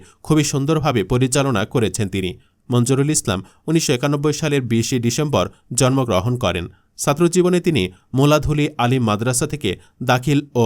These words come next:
আলিম পাশ করেন। এরপর তিনি রাজশাহী বিশ্ববিদ্যালয় থেকে আরবি সাহিত্যে স্নাতক ও স্নাতকোত্তর ডিগ্রি অর্জন করেন।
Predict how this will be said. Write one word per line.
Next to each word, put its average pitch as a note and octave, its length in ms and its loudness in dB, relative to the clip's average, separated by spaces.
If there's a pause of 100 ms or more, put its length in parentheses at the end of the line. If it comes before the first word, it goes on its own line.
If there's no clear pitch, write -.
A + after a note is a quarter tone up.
(140)
আলিম B2+ 260 2
পাশ G2+ 280 0
করেন। F2+ 260 -4 (340)
এরপর C3 260 2
তিনি C#3+ 240 -2 (280)
রাজশাহী C3+ 440 0
বিশ্ববিদ্যালয় B2+ 680 0
থেকে - 200 -2 (300)
আরবি C#3+ 260 2
সাহিত্যে D3 420 -2
স্নাতক B2+ 400 -2 (120)
ও C3 100 -2
স্নাতকোত্তর C#3+ 680 -2
ডিগ্রি A#2+ 320 0 (120)
অর্জন A#2+ 340 2
করেন। F2+ 260 -2